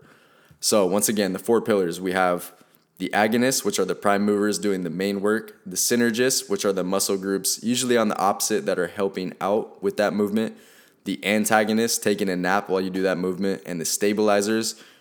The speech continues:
which are holding your body in place and allowing the rest of your muscles to do the work correctly for that exercise. And with that being said, the abs and the core,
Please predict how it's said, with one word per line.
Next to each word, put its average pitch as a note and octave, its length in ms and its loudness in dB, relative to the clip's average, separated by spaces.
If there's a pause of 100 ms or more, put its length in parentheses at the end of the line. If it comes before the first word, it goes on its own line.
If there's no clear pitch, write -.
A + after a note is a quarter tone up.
(120)
which G2 180 -2
are F2 100 2
holding A2+ 340 0
your G#2 120 2
body G2+ 400 0
in F#2 100 -4
place G2 340 -2
and F2+ 80 -6
allowing F#2+ 760 -2 (260)
the D#2+ 80 -8
rest G#2 320 0
of G2 100 -2
your F#2 120 -6
muscles F#2 360 -2
to - 120 -8
do F2+ 160 -4
the E2+ 80 -2
work F2+ 260 -4
correctly F2+ 480 -2
for F2 220 -6
that E2 180 -2
exercise. D#2 640 -6 (1400)
And G2 240 0
with A2 140 0
that G#2+ 160 4
being G#2+ 180 2
said, G#2 240 2
the F#2+ 120 0
abs F#2 280 2
and F#2 100 -2
the F#2 60 -4
core, F#2+ 500 0